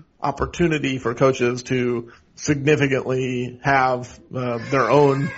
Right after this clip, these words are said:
unique philosophy. Where in pitching, you can really say, like, "Look, we're gonna throw these types of pitches, or we're gonna pitch to this type of location, or we're gonna,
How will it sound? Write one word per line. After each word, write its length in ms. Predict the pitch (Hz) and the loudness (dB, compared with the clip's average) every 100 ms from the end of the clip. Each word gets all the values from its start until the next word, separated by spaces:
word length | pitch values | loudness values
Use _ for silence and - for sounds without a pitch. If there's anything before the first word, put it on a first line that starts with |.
| - - | -14 -4
unique 380 | 151 156 156 - | -2 0 0 -2
philosophy. 840 | 131 139 151 - - 123 123 123 - _ _ _ - | 2 4 4 -2 -8 -8 -8 -10 -20 _ _ _ 0
Where 180 | 165 | 2
in 80 | 165 | 4
pitching, 260 | 220 214 151 | 4 2 0
you 120 | 160 | -2
can 120 | 156 | -2
really 240 | 156 165 143 | 0 0 2
say, 220 | 180 151 | 4 4
like, 200 | 131 123 | 0 0
"Look, 200 | 156 - | -2 -2
we're 140 | 127 | -8
gonna 120 | 131 | -8
throw 400 | 131 131 135 131 | -2 2 4 4
these 300 | 127 143 156 | 0 -4 -4
types 260 | 139 131 123 | 0 0 0
of 60 | 123 | -6
pitches, 340 | 135 127 127 | -4 -4 -4
or 80 | 123 | -6
we're 60 | |
gonna 140 | 127 120 | -8 -8
pitch 180 | 143 - | -10 -6
to 60 | |
this 180 | 127 127 | -4 0
type 160 | 139 123 | 2 2
of 80 | |
location, 560 | 120 123 131 127 123 120 | 0 0 0 0 -2 -4
or 80 | 117 | -6
we're 160 | 120 | -6
gonna, 140 | 123 | -8